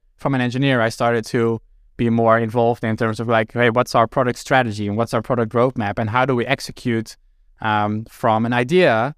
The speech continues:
in terms of product towards something that's real? Um, and how do I not take on all the work myself as an engineer, but how do we coordinate that in a team?"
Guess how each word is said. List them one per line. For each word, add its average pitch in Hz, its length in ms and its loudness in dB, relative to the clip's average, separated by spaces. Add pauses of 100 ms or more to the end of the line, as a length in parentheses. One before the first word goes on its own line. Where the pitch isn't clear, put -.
(140)
in 113 220 -2
terms 110 180 -4
of 113 140 -10
product 117 320 2
towards 120 420 0
something 123 460 -4
that's 117 240 -2
real? 123 480 0
Um, 113 460 -2
and 110 140 -2
how 120 140 2
do 123 140 0
I 113 120 4
not 117 300 0 (460)
take 123 220 0
on 117 100 0
all 117 80 0
the 120 80 -2
work 120 220 0
myself 120 400 0
as 180 100 -2
an 190 80 -2
engineer, 185 400 0
but 135 140 2
how 123 160 2
do 127 60 0
we 123 100 -2
coordinate 117 480 0
that 107 180 0
in 117 120 0
a 113 60 0
team?" 123 300 0